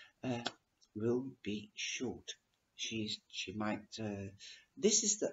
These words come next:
advice that I'm giving, and I'm a woman, but I'm not a fire sign. So I'm telling you, learn from the past, funnel, sieve the information that you get,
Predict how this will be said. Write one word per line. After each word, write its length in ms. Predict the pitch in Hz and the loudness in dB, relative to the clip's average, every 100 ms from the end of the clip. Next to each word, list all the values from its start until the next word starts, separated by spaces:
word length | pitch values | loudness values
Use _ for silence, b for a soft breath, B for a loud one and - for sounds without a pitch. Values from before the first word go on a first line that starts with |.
| - | 0
advice 440 | 113 110 117 - | 0 0 0 0
that 100 | 98 - | -6 -4
I'm 300 | 117 117 113 | -2 -2 0
giving, 360 | 110 104 117 - | 0 2 0 -4
and 160 | - 101 | -8 -6
I'm 200 | 117 120 | -4 -2
a 80 | 104 | 0
woman, 340 | 95 107 113 110 | 0 2 0 0
but 100 | 104 | -2
I'm 160 | 107 | 0
not 160 | 117 - | 0 -4
a 40 | |
fire 340 | - 90 98 98 | -6 -4 -4 -4
sign. 380 | - 76 110 107 B B B B | -4 -4 -4 -6 B B B B
So 280 | - 127 - - | -8 -6 -6 -4
I'm 360 | 120 120 120 - - 92 - _ _ _ | -2 -2 -2 -8 -10 -10 -12 _ _ _
telling 340 | - 120 120 123 | -4 -2 0 0
you, 220 | 113 110 - | 0 -2 -4
learn 320 | 104 117 123 | 0 2 0
from 280 | - 110 113 | -2 -2 -2
the 80 | 113 | -4
past, 500 | - 98 98 - - - - - | -4 -4 -2 -6 -8 -18 -4 4
funnel, 420 | 127 107 87 - _ _ - | 4 4 0 -4 _ _ -6
sieve 580 | - - 151 139 - - _ _ _ | -2 4 4 4 -2 -16 _ _ _
the 160 | 110 117 | 0 2
information 920 | 131 131 - 120 120 123 - 110 107 B B B B - | 4 2 2 2 2 2 0 -2 -4 B B B B -8
that 160 | 107 | -6
you 300 | 123 123 123 123 | 0 2 2 2
get, 300 | 139 - | 0 0